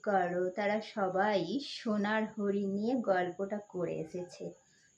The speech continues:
YouTube-এ। কিন্তু আমার না এই গল্পটা করা অনেক দেরি হয়ে গেল। আমি ভাবছিলাম কবে তোমাদের সাথে গল্পটা শেয়ার করব, টাইমের অভাবে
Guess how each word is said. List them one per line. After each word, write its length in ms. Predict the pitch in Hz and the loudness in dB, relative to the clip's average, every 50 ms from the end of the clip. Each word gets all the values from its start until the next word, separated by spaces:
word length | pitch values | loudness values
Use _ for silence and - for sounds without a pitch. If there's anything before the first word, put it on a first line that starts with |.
| _ - | _ -4
YouTube-এ। 480 | 226 220 214 196 - 180 170 160 170 175 - | -2 -2 -2 -2 -2 -4 -4 -4 -6 -6 -4
কিন্তু 320 | - 254 277 277 - 220 202 214 226 - - - _ _ - | 0 0 0 2 2 0 0 0 -2 -6 -12 -20 _ _ -4
আমার 240 | - 226 254 285 320 339 | -2 0 0 2 0 2
না 80 | 330 285 | 2 2
এই 100 | 285 269 | 0 2
গল্পটা 500 | 220 208 196 202 208 226 262 277 302 302 294 | 4 4 4 4 4 2 0 0 0 0 0
করা 300 | 294 254 233 233 226 226 - - - 269 | 0 2 2 4 4 2 2 0 -4 -6
অনেক 220 | 269 359 415 320 254 208 | -6 -6 -6 -6 -6 0
দেরি 320 | 214 220 208 202 196 202 | 2 4 4 6 4 4
হয়ে 260 | 185 196 196 180 180 175 | 2 0 0 0 0 0
গেল। 200 | 170 165 170 170 - - - _ _ _ _ _ _ 302 | -2 -4 -4 -6 -8 -10 -12 _ _ _ _ _ _ -4
আমি 120 | 320 330 | 0 2
ভাবছিলাম 720 | 311 277 247 220 220 - - - - 285 269 262 226 214 226 262 | 4 6 6 6 6 4 -2 -6 -2 0 0 2 2 2 0 0
কবে 260 | - 240 226 220 240 240 | 2 2 2 4 4 2
তোমাদের 380 | 247 226 214 208 208 214 220 220 | 2 0 0 0 0 0 -2 -2
সাথে 240 | - 247 226 - 254 240 | -4 -6 -4 -2 0 2
গল্পটা 480 | 226 202 190 196 196 214 214 226 247 254 | 4 4 4 4 2 0 0 0 -2 -4
শেয়ার 360 | - - 240 220 208 190 190 185 | -4 -4 -2 2 4 4 2 2
করব, 300 | 180 - 190 180 170 175 214 294 - - - _ _ _ _ _ _ - | 0 -2 -2 -2 0 -2 -4 -4 -4 -8 -14 _ _ _ _ _ _ 2
টাইমের 380 | 202 185 185 190 196 202 202 202 | 4 4 4 2 2 2 2 2
অভাবে 320 | 208 202 226 233 247 285 | 2 2 0 2 2 0